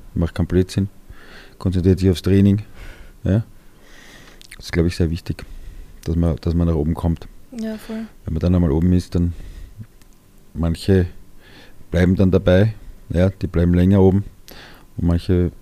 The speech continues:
Speaker 1: fangen zum Spinnen an, die, die sind dann bald wieder weg.
Speaker 2: <laughs>
Speaker 1: Aber ich glaub, der Alex wird sicher nach ganz nach oben schaffen und wird
Speaker 2: Auf
Speaker 1: dort
Speaker 2: alle
Speaker 1: sicher auch einige
Speaker 2: Fälle.
Speaker 1: Zeit bleiben können, ja, solange es halt der Körper auch mitmacht, aber vom Kopf her ist er einfach, er ist ein, er ist ein Profi.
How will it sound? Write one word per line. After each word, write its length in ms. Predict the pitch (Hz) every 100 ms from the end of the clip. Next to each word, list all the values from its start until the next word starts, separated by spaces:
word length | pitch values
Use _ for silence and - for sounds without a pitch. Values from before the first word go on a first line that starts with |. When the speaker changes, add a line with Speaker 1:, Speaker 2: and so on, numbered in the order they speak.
| -
Speaker 1:
fangen 280 | - 90 87
zum 120 | 82 90
Spinnen 400 | - 90 87 90
an, 200 | 90 85
die, 180 | 90 90 - - - - - -
die 60 | 87
sind 220 | 87 87
dann 100 | 90
bald 180 | 80 80
wieder 180 | 85 82
weg. 240 | 82 85 - - - -
Speaker 2:
<laughs> 100 | 262 - - -
Speaker 1:
Aber 100 | -
ich 80 | 85
glaub, 160 | - -
der 100 | 80
Alex 340 | 82 - - - - - - -
wird 220 | 95 92
sicher 240 | - 101 107
nach 180 | 95 -
ganz 200 | 95 90
nach 80 | 95
oben 200 | 82 90
schaffen 380 | 90 87 - 87
und 160 | 87 -
wird 120 | -
Speaker 2:
Auf 40 | -
Speaker 1:
dort 100 | -
Speaker 2:
alle 80 | 98
Speaker 1:
sicher 80 | 95
auch 40 |
einige 180 | 95 90
Speaker 2:
Fälle. 240 | 92 - 90
Speaker 1:
Zeit 80 | -
bleiben 260 | 85 87
können, 260 | - 87 85
ja, 100 | 90
solange 240 | - 92
es 60 | 85
halt 100 | 98
der 80 | 76
Körper 320 | - 87 98
auch 60 | 90
mitmacht, 360 | 90 - 85 - - - - - -
aber 120 | 80
vom 160 | 90 85
Kopf 260 | 90 -
her 140 | 98 87
ist 100 | 85
er 60 |
einfach, 440 | 82 80 82 - - -
er 100 | 73
ist 160 | 76
ein, 160 | 90 76 -
er 100 | -
ist 100 | 80
ein 100 | 92
Profi. 340 | 82 80 -